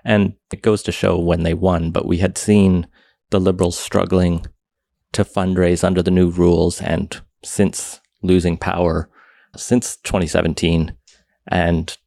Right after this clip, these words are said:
the results really went to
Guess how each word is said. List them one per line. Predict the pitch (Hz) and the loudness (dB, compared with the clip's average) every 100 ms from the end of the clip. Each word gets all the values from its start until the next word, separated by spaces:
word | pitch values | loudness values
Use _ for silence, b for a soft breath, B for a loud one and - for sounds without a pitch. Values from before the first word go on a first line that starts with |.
| _ _ _ _ _ _ _ _ - | _ _ _ _ _ _ _ _ -2
the | 101 | 0
results | 95 87 98 95 - | 0 2 0 -2 -8
really | 92 95 92 87 | -2 2 2 0
went | 82 87 82 - - | 0 0 0 -6 -4
to | 92 82 82 - - | -2 0 -4 -8 -18